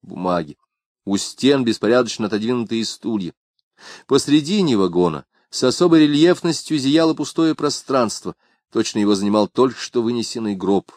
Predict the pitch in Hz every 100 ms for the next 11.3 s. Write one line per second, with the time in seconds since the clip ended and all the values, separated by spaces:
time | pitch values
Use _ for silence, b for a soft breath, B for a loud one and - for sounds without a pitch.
0 | _ - - - 76 73 71 - 71 -
1 | 73 - _ _ _ _ _ _ _ _
2 | _ _ _ _ _ _ - 101 - -
3 | 113 110 92 120 175 - - 156 143 -
4 | 131 123 107 131 120 117 _ _ _ _
5 | _ _ _ 87 85 92 110 101 92 90
6 | 92 95 95 85 87 98 - 92 87 80
7 | 82 90 127 - - 104 107 131 120 b
8 | b b - 87 87 104 113 - 98 87
9 | 110 151 - 147 - - 131 131 - 123
10 | 120 92 107 104 110 101 98 113 107 107
11 | 98 - 104